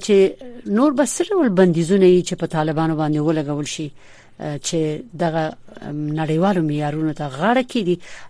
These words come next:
او دغه مشکل حل شي؟ د دنیا ملکونو د افغانستان سره اقتصادي روابطو لري، بشري روابطو لري او رسمیت باندې وپیژندل شي، تر څو د ولس ستونزه حل شي. د افغانان چې ټول خارج ته ورغلي دي، مسلکي خلک دي،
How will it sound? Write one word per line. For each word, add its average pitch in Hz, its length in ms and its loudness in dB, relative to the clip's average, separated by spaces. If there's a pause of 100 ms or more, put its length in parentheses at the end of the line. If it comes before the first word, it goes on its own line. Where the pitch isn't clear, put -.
(160)
او 147 160 -2
دغه 151 200 -4
مشکل 156 460 0
حل 156 180 -2
شي؟ 143 260 -8 (460)
د 156 120 -10
دنیا 160 320 2
ملکونو 156 380 0
د 151 60 -6
افغانستان 151 500 -6
سره 151 380 -6
اقتصادي 156 500 -4
روابطو 160 500 -4
لري، 151 240 -8
بشري 151 440 -8
روابطو 156 500 -4
لري 147 280 -6 (360)
او 160 180 0
رسمیت 175 540 0
باندې 170 180 2
وپیژندل 185 520 2
شي، 175 200 -8
تر 165 180 -8
څو 208 280 -4
د 170 100 -4
ولس 156 500 0 (280)
ستونزه 139 400 -4
حل 123 180 -8
شي. - 260 -10 (500)
د - 20 2
افغانان 226 420 4
چې 233 100 -2
ټول 226 200 0
خارج 208 320 -2
ته 208 120 -2
ورغلي 196 400 0
دي، 190 220 2
مسلکي 180 500 -2
خلک 175 380 -2
دي، 170 140 -4